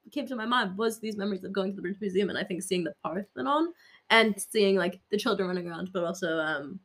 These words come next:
the, like, tourists taking photos going in and seeing these, like, ruins that are very well preserved and that basically replicate, you know, these ancient civilizations. But you're like, "Why are they here?" Also, another thing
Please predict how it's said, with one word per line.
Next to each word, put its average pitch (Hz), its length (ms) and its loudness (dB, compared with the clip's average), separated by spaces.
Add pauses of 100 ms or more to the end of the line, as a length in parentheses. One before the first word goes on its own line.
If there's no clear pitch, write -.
(380)
the, 175 540 6 (840)
like, - 220 -4
tourists 170 540 0
taking 190 200 -4
photos 156 240 -6
going 156 220 -6
in 160 80 -4
and 165 280 -6
seeing 190 260 4
these, 175 260 -2
like, 143 260 -4 (580)
ruins 254 840 2
that 220 240 4
are 196 260 4
very 202 340 6
well 180 420 0
preserved 190 800 0
and 180 140 0
that 170 160 -4 (240)
basically 262 420 2
replicate, 214 880 -2
you 196 100 2
know, 170 120 0
these 170 220 -2
ancient 190 260 -2
civilizations. 180 760 -2
But 185 120 -6
you're 180 100 -4
like, 180 140 -10
"Why 220 200 -4
are 339 100 -2
they 311 140 0
here?" 220 260 -4 (300)
Also, 311 200 6
another 330 280 6
thing 247 460 0